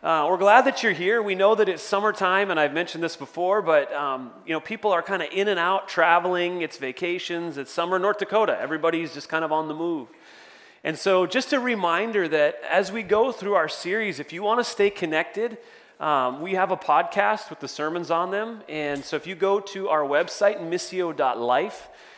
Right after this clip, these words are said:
you can see all of the different platforms there. Otherwise, you can just go right over to Spotify or Apple Podcasts and search up Missio Church. There might be a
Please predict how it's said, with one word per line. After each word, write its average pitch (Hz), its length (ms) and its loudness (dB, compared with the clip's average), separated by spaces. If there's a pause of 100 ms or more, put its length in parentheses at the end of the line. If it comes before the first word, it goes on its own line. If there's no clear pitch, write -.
(180)
you 160 100 -8
can 151 160 -10
see 175 200 -4
all 165 200 2
of 156 80 -4
the 147 80 -6
different 156 320 -4
platforms 151 640 0
there. 151 220 0
Otherwise, 160 440 2
you 151 60 -8
can 147 180 -8
just 135 220 -10
go 147 80 -6
right 143 140 0
over 139 180 -2
to 127 80 -6
Spotify 151 800 0 (420)
or 127 220 -4
Apple 151 320 0
Podcasts 139 720 0
and 127 100 -10
search 143 300 -6
up 135 100 -2
Missio 135 420 -6
Church. 147 380 -4
There 123 240 -8
might 127 220 -10
be 117 120 -8
a 104 180 -6